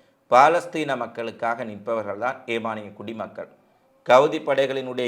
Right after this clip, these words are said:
இந்த தாக்குதலுக்கு பின்னால், துணிச்சலுக்கு பின்னால், அவர்களுடைய அர்ப்பணிப்புக்கு பின்னால் இந்த ஏமன் மக்களுடைய ஈடுபாடு என்பது மிக பெரிய அளவில் இருப்பதே காரணம் என்பதை இன்று நடைபெற்ற பேரணி தெளிவாக காட்டியிருக்கின்றது.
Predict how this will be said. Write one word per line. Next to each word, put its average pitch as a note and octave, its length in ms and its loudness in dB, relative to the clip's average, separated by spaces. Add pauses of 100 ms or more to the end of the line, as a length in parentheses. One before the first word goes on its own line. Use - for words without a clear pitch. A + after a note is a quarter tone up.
(140)
இந்த C3+ 600 0
தாக்குதலுக்கு B2 680 0
பின்னால், A2 500 -8
துணிச்சலுக்கு B2 600 -8
பின்னால், G#2+ 520 -4 (320)
அவர்களுடைய C#3 400 6
அர்ப்பணிப்புக்கு E3 600 -2
பின்னால் C3 360 -4
இந்த D#3 140 -4
ஏமன் G3+ 420 4
மக்களுடைய D#3 520 -2
ஈடுபாடு A#2+ 580 -4 (340)
என்பது C3+ 380 2
மிக C#3 180 -6
பெரிய C3+ 280 -4
அளவில் C#3+ 220 -2
இருப்பதே A2+ 480 -8
காரணம் A2+ 420 -2
என்பதை G#2 500 -10 (340)
இன்று B2+ 260 -4
நடைபெற்ற A#2 380 -6
பேரணி B2+ 460 -4
தெளிவாக G#2+ 360 -6
காட்டியிருக்கின்றது. G2+ 760 -10